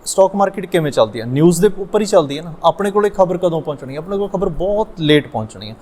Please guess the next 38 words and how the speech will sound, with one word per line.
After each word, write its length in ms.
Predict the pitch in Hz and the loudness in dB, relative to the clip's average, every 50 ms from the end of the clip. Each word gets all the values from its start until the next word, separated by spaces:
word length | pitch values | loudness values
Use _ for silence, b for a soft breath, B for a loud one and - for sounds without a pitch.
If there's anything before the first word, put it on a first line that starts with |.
| B B B B B - | B B B B B 2
ਇਹਨਾਂ 260 | 185 220 247 262 254 | 2 4 4 2 4
ਲੋਕਾਂ 320 | 220 185 147 - - 135 | 4 4 2 4 2 0
ਕੋਲੇ 260 | 131 131 131 135 175 - - | 0 0 0 0 0 -2 -2
ਅੰਦਰ 240 | 180 170 160 196 185 | -2 0 2 0 0
ਦੀਆਂ 180 | 170 185 175 | 0 -2 -4
ਖਬਰਾਂ 280 | - - 127 110 117 110 | -4 -4 -6 -4 -6 -8
ਹੁੰਦੀਆਂ, 200 | 110 107 104 127 | -8 -10 -10 -8
ਇਹਨਾਂ 120 | 160 185 | -6 -6
ਨੂੰ 100 | 208 214 | -4 -2
ਪਤਾ 200 | 202 196 185 196 | 0 0 2 2
ਹੁੰਦਾ 220 | 202 190 185 190 196 | 2 0 2 0 0
ਕਿ 120 | 190 214 | -2 -2
ਕੀ 220 | 175 - 196 196 196 | -6 -4 -2 -2 0
ਹੋਣ 240 | 165 170 143 139 | 2 2 2 2
ਜਾ 180 | 135 151 160 156 | 4 4 4 4
ਰਿਹਾ, 200 | 160 180 190 196 - B B B B B - | 4 2 -2 -2 -6 B B B B B -6
ਸਟਾਕ 300 | - - 190 180 175 - | 2 4 4 4 4 2
ਕਿਵੇਂ 220 | 185 170 160 151 | 0 0 0 0
ਵਧੂਗਾ। 400 | 123 107 101 107 113 110 - - - B B B B - | -2 -4 -6 -6 -8 -12 -12 -16 -18 B B B B -2
ਤਾਂ 80 | - 214 | -2 0
ਉਹਨਾਂ 260 | - 185 185 208 233 | 0 2 0 0 2
ਦੇ 80 | 220 226 | 2 2
ਉੱਪਰ 160 | 208 220 202 | 2 4 4
ਐਲੀਗੇਸ਼ਨਸ 520 | 196 170 165 165 165 165 - - 185 170 | 4 4 4 4 2 0 2 0 -2 -2
ਲੱਗੇ 280 | 165 156 151 135 165 175 | 0 0 0 2 0 -2
ਕਿ 140 | 175 - 190 | 0 0 -2
ਇਨ-, 160 | 180 175 175 - - - | -2 -2 -6 -4 0 2
ਇਨਸਾਈਡ 400 | 180 165 165 - 185 180 185 180 | 2 4 4 4 4 4 4 4
ਟ੍ਰੇਡਿੰਗ 300 | - 160 143 131 131 117 | 2 0 2 2 0 -2
ਕਰਦੇ 320 | - 113 101 - - - | 0 -2 -4 -4 -6 -16
ਆ। 40 | - - - - | -20 -20 -10 -2
ਠੀਕ 140 | - 196 190 | -2 0 0
ਹੋ 80 | 202 185 | 0 -4
ਗਿਆ, 120 | 175 170 175 B B B B - | -4 -6 -12 B B B B 0
ਜਦੋਂ 220 | 127 - 180 233 214 - | 0 2 2 2 0 2
ਇਹ 180 | 170 190 220 | 4 4 6
ਨਿਊਜ਼ 280 | 226 226 226 226 202 190 | 6 4 0 2 4 4
ਆਈ 200 | 190 180 180 175 | 4 4 4 0